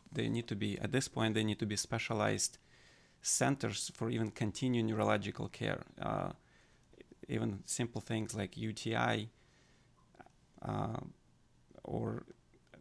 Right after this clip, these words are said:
retention or, um, maybe even prostate checks in the future. Uh, I, I just don't, don't see how, uh,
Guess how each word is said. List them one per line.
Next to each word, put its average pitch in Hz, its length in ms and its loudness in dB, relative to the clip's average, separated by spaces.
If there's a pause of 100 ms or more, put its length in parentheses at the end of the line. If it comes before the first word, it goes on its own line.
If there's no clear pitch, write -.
(220)
retention 113 760 2 (1400)
or, 104 520 0 (760)
um, 95 400 -2 (1160)
maybe 107 300 0
even 104 200 0
prostate 117 520 2
checks - 520 -2 (500)
in 113 140 -2
the 101 80 -2
future. 113 520 -4 (360)
Uh, 110 280 -2 (1400)
I, - 340 2
I 120 100 4
just 117 200 2
don't, 113 340 2
don't 113 220 4
see - 260 0
how, 101 480 0
uh, 95 360 -2